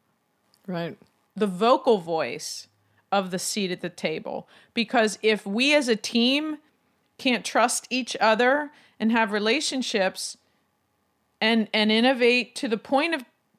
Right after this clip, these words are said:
Speaker 2: disruption, we talked about that
Speaker 1: Yeah.
Speaker 2: about your firm.
Speaker 1: Yeah.
Speaker 2: The things you're doing are so innovative.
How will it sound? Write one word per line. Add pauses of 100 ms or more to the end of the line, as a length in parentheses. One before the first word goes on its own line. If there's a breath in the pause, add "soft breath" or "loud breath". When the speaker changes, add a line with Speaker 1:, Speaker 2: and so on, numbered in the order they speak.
Speaker 2:
disruption, (840)
we
talked
about
that
Speaker 1:
Yeah.
Speaker 2:
about
your
firm.
Speaker 1:
Yeah. (420)
Speaker 2:
The
things
you're
doing
are
so
innovative.